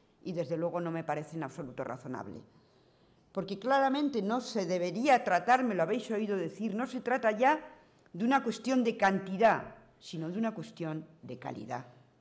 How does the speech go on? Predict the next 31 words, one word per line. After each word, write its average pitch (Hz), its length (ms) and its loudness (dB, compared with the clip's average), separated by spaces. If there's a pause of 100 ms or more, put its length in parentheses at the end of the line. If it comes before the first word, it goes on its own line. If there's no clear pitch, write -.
(300)
Creo 214 240 2
sinceramente 214 920 0 (280)
que 175 100 -8
la 160 140 2
vieja 240 480 0
cuestión 196 760 -2
de 160 180 -2
más 208 240 0
o 190 60 -4
menos 190 320 -4
Estado 254 520 2 (360)
ha 196 140 -2
quedado 226 540 2
superada 170 760 0 (680)
y 190 100 -4
de 175 180 -2
que 180 120 -2
lo 170 160 0
que 170 80 -6
se 170 160 -6
trata 233 320 2
es 185 100 -6
de 196 120 0
contar 190 540 4
con 208 160 -4
Estados 196 520 -2
eficaces, 202 800 -2 (440)
con 190 160 -2
Estados 240 420 0
que 208 140 -6
capaciten, 190 880 -4